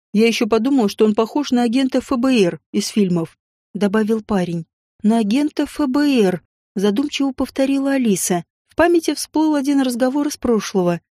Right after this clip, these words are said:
когда они с напарником ещё только притирались друг к другу.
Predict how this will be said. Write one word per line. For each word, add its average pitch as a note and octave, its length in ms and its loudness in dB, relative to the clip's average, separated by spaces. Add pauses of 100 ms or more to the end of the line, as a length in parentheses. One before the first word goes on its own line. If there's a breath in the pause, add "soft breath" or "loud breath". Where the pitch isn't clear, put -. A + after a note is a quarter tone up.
(180)
когда G3 280 0
они G#3+ 180 2
с - 80 -12
напарником A3+ 600 0
ещё G#3+ 240 -2
только D4+ 300 -4
притирались C4+ 640 -2
друг A3 220 -2
к G3+ 40 -4
другу. F3+ 440 0